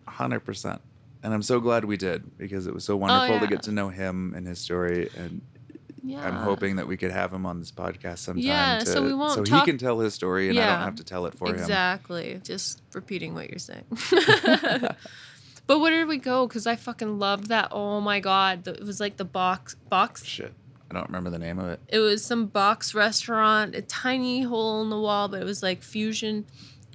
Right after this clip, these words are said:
Speaker 1: It was
Speaker 2: um,
Speaker 1: sort of a
Speaker 2: food.
Speaker 1: tapas style restaurant, but it
Speaker 2: Yes.
Speaker 1: was very, like, Asian and
Speaker 2: Fusion inspired. There
Speaker 1: Asian,
Speaker 2: was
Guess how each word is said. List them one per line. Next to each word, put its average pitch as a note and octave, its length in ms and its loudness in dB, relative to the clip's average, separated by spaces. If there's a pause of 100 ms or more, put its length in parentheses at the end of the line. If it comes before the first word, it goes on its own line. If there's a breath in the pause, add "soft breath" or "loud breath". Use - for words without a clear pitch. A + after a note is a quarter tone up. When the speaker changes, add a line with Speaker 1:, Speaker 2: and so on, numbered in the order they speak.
Speaker 1:
It - 60 4
was G#3 80 4
Speaker 2:
um, - 20 2
Speaker 1:
sort C#3+ 140 4
of E3+ 80 4
a - 60 6
Speaker 2:
food. A#3+ 80 0
Speaker 1:
tapas B2 360 0
style G#2 580 -4
restaurant, G2 600 2
but G2+ 100 0
it F#2+ 40 4
Speaker 2:
Yes. - 60 0
Speaker 1:
was G2 280 0
very, G2 600 2
like, E2+ 260 -4 (100)
Asian G2+ 640 0
and F#2 480 0
Speaker 2:
Fusion G#3 480 -2
inspired. G3+ 500 -2
There G3 80 2
Speaker 1:
Asian, F3+ 220 2
Speaker 2:
was - 20 4